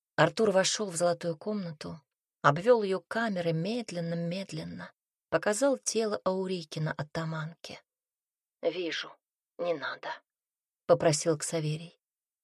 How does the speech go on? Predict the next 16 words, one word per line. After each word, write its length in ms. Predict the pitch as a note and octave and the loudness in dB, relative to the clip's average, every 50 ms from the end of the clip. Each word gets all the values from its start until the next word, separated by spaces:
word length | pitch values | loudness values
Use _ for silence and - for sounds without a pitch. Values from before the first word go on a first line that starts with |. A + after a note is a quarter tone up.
| _ _ _ _ _ | _ _ _ _ _
"Выхожу?" 500 | E3 E3+ E3+ - F#3+ F#3 E3+ G3 G#3+ G#3+ - _ _ _ _ _ _ _ _ _ _ _ _ _ _ _ _ _ | 6 8 8 8 6 4 4 2 0 -2 -4 _ _ _ _ _ _ _ _ _ _ _ _ _ _ _ _ _
"Да". 200 | - D3+ C#3+ B2+ - - - _ _ _ _ _ _ _ _ _ _ _ _ _ _ _ _ | -6 -4 -2 -2 -2 -6 -10 _ _ _ _ _ _ _ _ _ _ _ _ _ _ _ _
Артур 420 | F3+ F3+ F3+ - - B3 B3 A3+ | 8 8 8 6 2 2 2 2
переместился 840 | - - A3 G#3+ G3+ G3+ G#3 G3+ - - - A#3 A3 G#3 - - F3 | 2 2 4 4 6 6 4 4 2 0 0 0 0 0 -2 -2 0
в 40 | |
большую 420 | E3 F3+ F3+ F3 - - - G3 F#3+ | 2 2 4 4 2 0 -2 -4 -4
гостиную. 680 | - F#3 F3+ - - - - G3+ G3 F3+ E3+ E3+ D#3+ - _ _ _ _ _ _ _ _ _ _ _ _ _ _ | -4 -4 -4 -4 -4 -4 -8 -8 -8 -10 -10 -14 -14 -16 _ _ _ _ _ _ _ _ _ _ _ _ _ _
Ксаверий 420 | - - - A#3 A#3+ C4+ C4 B3 - | -2 2 4 4 6 6 6 6 6
предложил 640 | - A3 G#3+ G#3+ A3 A3+ G#3 - A#3 A#3 A3 - - | 8 8 8 8 8 6 6 6 4 4 4 2 0
выключить 540 | E3+ F3 A#3+ B3 - - D3+ - D#3+ D#3+ - | 0 0 0 0 0 -4 -4 -2 -2 -2 -4
видеосвязь, 800 | E3+ D#3+ D#3 E3+ E3 D#3 - - F#3+ A3 A#3 G#3+ - - - - - - _ | -6 -4 -2 -2 -2 -2 -2 -4 -4 -6 -4 -4 -4 -4 -4 -8 -10 -6 _
и 60 | - | -2
теперь 320 | D#3+ - A3+ - D#4 C#4+ A#3 | -2 -2 0 0 0 0 2
они 160 | F3+ E3 D#3+ | 0 0 -2
только 380 | D3+ - F3+ F#3 D#3+ - E3 D#3+ | 0 0 0 0 2 0 0 0
говорили. 560 | E3 E3 E3+ E3 D#3+ D#3 D3+ D3 D3+ E3 | 2 2 2 2 2 2 0 -2 -4 -8